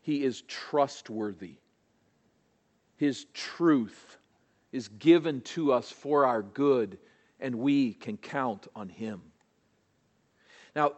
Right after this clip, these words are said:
this then, as we relate to Him this way, comes with two interlocking aspects in our life. The first is trust.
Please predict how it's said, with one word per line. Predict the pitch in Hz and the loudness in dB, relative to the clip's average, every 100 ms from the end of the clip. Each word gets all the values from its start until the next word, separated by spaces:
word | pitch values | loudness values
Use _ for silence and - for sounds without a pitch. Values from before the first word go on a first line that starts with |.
| - | -8
this | 127 190 254 - | 4 6 6 0
then, | 120 127 113 135 | -2 0 0 -2
as | 135 127 | -2 -2
we | 143 147 | 0 4
relate | 147 143 160 226 - | 4 6 6 6 2
to | 160 | -4
Him | 123 123 113 | -2 -2 -2
this | 117 - | -4 -4
way, | 113 110 127 | -4 -2 -2
comes | - 156 156 127 | -2 -4 -4 -2
with | 131 - | -4 -4
two | - 196 196 202 202 - | -8 -4 -2 -2 -4 -4
interlocking | 170 175 190 160 143 135 139 143 139 | -4 -2 0 0 2 0 0 -4 -6
aspects | 135 143 143 - - 135 - - | -4 -2 -2 -2 0 0 0 -6
in | 135 135 | -6 -4
our | 170 202 196 143 | 0 4 4 4
life. | 117 85 - - - _ _ - - | 2 -4 -12 -20 -20 _ _ -20 -2
The | 147 | 2
first | 151 - 214 170 131 139 - - | 2 4 8 8 8 4 -6 -4
is | 151 - | -4 -4
trust. | - - 214 151 98 - - - | -10 0 4 4 4 -8 -16 -18